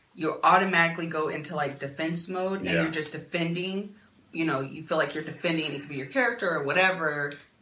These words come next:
Speaker 1: whatever it is. And so you're not talking about the issue. Like, you're always wrong when you're yelling. Even if you're right, you're wrong.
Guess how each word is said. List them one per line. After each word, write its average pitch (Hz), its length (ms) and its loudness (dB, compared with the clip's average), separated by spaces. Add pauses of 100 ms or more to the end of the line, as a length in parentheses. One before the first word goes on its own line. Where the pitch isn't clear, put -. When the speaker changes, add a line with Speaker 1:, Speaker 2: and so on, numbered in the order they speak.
(160)
Speaker 1:
whatever 170 400 4
it 151 180 0
is. 147 420 0 (240)
And 165 160 0
so 175 120 2
you're 165 180 2
not 165 220 6
talking 165 400 0
about 135 320 0
the - 120 -8
issue. 160 200 -4
Like, 170 160 0
you're 147 180 -2
always 175 720 4
wrong 135 560 -4
when 135 180 -4
you're 123 140 -8
yelling. - 320 -8 (420)
Even 202 280 2
if 175 120 -4
you're 160 140 0
right, 156 300 2
you're 143 160 -4
wrong. - 360 -4